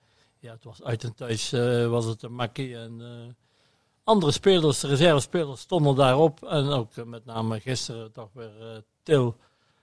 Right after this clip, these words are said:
eh, dat hij weer, eh, bij de selectie zat en speelde en, en scoorde. Maar, eh, de verrassing, of verrassing is het feitelijk niet. Eh,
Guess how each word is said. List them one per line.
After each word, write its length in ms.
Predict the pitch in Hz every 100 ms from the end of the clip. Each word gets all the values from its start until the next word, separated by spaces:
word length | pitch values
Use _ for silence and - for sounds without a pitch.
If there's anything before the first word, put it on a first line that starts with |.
| _
eh, 120 | - 135 123 123 120
dat 180 | 123 117
hij 120 | 123
weer, 200 | 120 117
eh, 720 | 110 123 120 120 117 117 120 113
bij 100 | 120
de 60 |
selectie 380 | 107 139 131 135
zat 100 | 127 -
en 160 | 127
speelde 480 | 107 - 135 117 117
en, 280 | 139 113 110 208 -
en 100 | 117
scoorde. 540 | - - 170 131 113 107 _ _ _ _ _ _
Maar, 340 | 131 117 113
eh, 60 | 107 113 110 110 107 101
de 100 | 117
verrassing, 500 | 117 113 135 - 123
of 100 | 107
verrassing 460 | - 117 123 127 135
is 120 | 110
het 220 | 117 _
feitelijk 420 | _ 131 117 117 -
niet. 300 | 139 151
Eh, 80 | 151